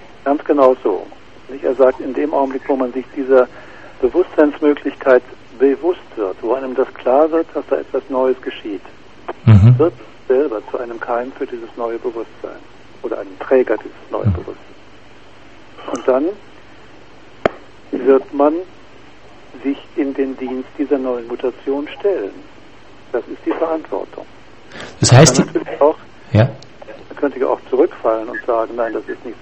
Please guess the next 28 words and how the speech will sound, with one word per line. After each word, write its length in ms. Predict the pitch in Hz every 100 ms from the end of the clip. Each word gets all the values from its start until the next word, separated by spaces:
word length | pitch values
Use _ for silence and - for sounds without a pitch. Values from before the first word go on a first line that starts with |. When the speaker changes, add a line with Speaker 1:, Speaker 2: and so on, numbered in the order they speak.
| -
Speaker 1:
für 80 |
mich, 180 | 110 151 -
das 100 | 127 113
ist 100 | - -
zu 100 | -
hoch, 240 | 143 147 143 -
zu 80 |
schwierig, 440 | 113 135 143 139 127
alles 160 | 123 110 -
Mögliche.“ 520 | 139 160 - 117 120
Speaker 2:
Ja. 100 | 104 - - - - - - -
Speaker 1:
Dann 180 | 139 -
fällt 260 | 160 165
man 140 | 170 151
zurück 260 | - 165
in 80 | 170
die 80 | 170
Mutlosigkeit. 760 | 170 - - - - - - -
Speaker 2:
Ja. 160 | 110 - - - - - - -
Speaker 1:
Aber 160 | 120 120
das 120 | 123
Interessante 560 | - - 131 139 147 -
ist, 180 | 139 139
dass 80 | -
Gebser 320 | 143 135 131
immer 200 | 131 143
wieder 160 | 135 131
sagt, 240 | 127 123